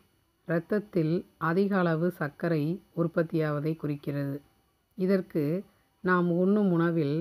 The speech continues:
அதிக கார்போஹைட்ரேட்டுகள் எடுப்பதன் மூலம் உடலில் கார்போஹைட்ரேட்டுகள் குளுக்கோஸாக மாறும் பொழுது அவை இன்சுலின் சுரப்பை அதிகப்படுத்துகிறது. இதனாலேயே சர்க்கரை நோய் வருகிறது. இதற்கு சில உணவு பழக்க வழக்கங்களையும்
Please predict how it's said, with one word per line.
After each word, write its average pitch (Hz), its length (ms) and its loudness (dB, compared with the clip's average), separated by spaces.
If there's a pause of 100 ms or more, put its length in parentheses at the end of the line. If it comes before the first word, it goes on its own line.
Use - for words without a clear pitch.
(200)
அதிக 190 440 0
கார்போஹைட்ரேட்டுகள் 170 1080 0
எடுப்பதன் 156 520 -2
மூலம் 139 340 -4 (460)
உடலில் 180 500 2 (120)
கார்போஹைட்ரேட்டுகள் 170 1080 -2
குளுக்கோஸாக 175 760 -2
மாறும் 156 400 -2
பொழுது 139 360 -4 (560)
அவை 165 300 0
இன்சுலின் 196 460 2
சுரப்பை 160 400 -4
அதிகப்படுத்துகிறது. 147 960 -4 (200)
இதனாலேயே 170 680 0
சர்க்கரை 180 560 -2
நோய் 151 240 -2
வருகிறது. 147 560 -4 (600)
இதற்கு 185 440 0 (340)
சில 185 320 2
உணவு 196 300 2
பழக்க 170 360 -4
வழக்கங்களையும் 160 840 -2